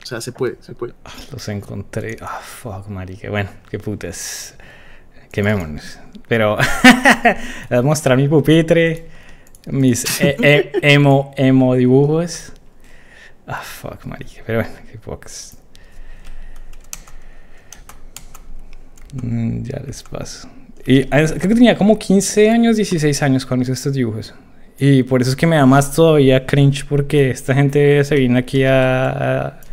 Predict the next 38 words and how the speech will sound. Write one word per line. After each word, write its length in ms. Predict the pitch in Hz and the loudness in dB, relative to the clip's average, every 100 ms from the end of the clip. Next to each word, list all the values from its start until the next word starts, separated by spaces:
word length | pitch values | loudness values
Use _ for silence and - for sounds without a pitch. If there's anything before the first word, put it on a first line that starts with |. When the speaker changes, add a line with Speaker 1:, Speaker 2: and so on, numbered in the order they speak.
| - - - - - | -10 -10 -14 -12 -8
Speaker 2:
a 80 | - | 2
dar 80 | 131 | 4
Speaker 1:
Son 80 | 139 | 4
muy 40 | 123 | 6
Speaker 2:
palo. 340 | 143 139 147 151 | 6 6 4 0
Speaker 1:
buenos, 100 | 143 107 | -4 -8
¿no? 60 | 202 | -10
Es 60 | |
Speaker 2:
Sí. 240 | - 127 120 | -10 -4 -4
Speaker 1:
increíble, 560 | 113 151 139 185 98 - - - | -4 -6 -6 -8 -8 -10 -12 -14
es 100 | 131 | -14
increíble. 480 | - 135 131 131 - - - - - - - - | -10 -10 -8 -8 -10 -12 -14 -14 -16 -16 -16 -10
Pero 140 | 139 147 | -4 -4
es 100 | - | -4
que, 140 | 156 | -8
por 260 | - - 165 | -8 -8 -4
ejemplo, 360 | 180 143 143 | -4 -4 -6
o 80 | - | -6
sea, 160 | 156 147 | -6 -4
mira, 220 | 160 123 | -4 -4
yo, 120 | 123 | -6
eso 160 | 127 139 | -6 -6
es 100 | 143 | -6
una 140 | 160 | -8
progresión 480 | 170 175 196 - 120 | -8 -8 -8 -8 -6
histórica. 560 | 123 - 262 262 - - 110 - - - | -6 -6 -8 -10 -12 -16 -18 -18 -16 -8
Si 180 | - | -6
los, 420 | 131 131 123 - - - - - | -2 -2 -4 -6 -12 -18 -18 -10
si 220 | - 139 | -6 -4
los 200 | 131 135 | -4 -6
pintores 840 | - 131 123 135 127 131 135 135 | -6 -6 -6 -4 -4 -2 -4 -6
del 580 | 143 156 165 165 156 139 | -6 -6 -6 -6 -6 -4
mil 200 | 131 127 | -6 -6
seiscientos, 920 | - 113 - 135 131 113 117 135 - | -8 -8 -6 -6 -8 -8 -10 -10 -10
si 280 | - - 123 | -12 -10 -10
Rembrandt 680 | 113 123 120 120 120 127 - - | -8 -6 -6 -6 -8 -12 -16 -10
pudiera 440 | 143 131 117 113 | -8 -4 -4 -4
ver 420 | 117 120 123 120 | -4 -4 -4 -6